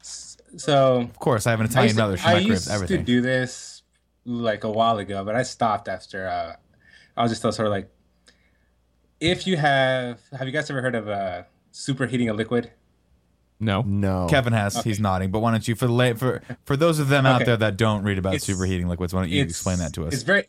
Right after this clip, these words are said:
Speaker 1: it was a, a very painful experience.
Speaker 2: Oh, God.
Speaker 1: But if you have a very, like, very smooth cup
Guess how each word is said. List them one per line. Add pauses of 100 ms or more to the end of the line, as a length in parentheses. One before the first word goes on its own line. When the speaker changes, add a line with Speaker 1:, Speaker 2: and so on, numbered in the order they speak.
Speaker 1:
it
was
a, (100)
a
very
painful
experience.
Speaker 2:
Oh,
God. (280)
Speaker 1:
But (300)
if
you
have
a
very, (120)
like, (120)
very
smooth
cup